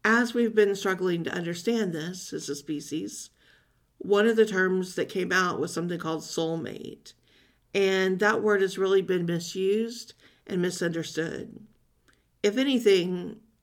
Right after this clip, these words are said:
make it plural. Call it soulmates. We have many people that come into our life to teach us things, to help us grow. That's what a soulmate does. It could be a family member, could be a friend, could be a coworker,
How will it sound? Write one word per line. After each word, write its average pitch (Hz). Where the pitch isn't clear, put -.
make 190
it -
plural. 165
Call 170
it -
soulmates. 160
We 190
have 185
many 214
people 208
that -
come 196
into 180
our 170
life 170
to -
teach 233
us 180
things, -
to 214
help 185
us 175
grow. -
That's 240
what 233
a 226
soulmate 170
does. -
It -
could 185
be 190
a 180
family 175
member, 165
could 175
be 175
a 170
friend, 170
could -
be 175
a 147
coworker, 175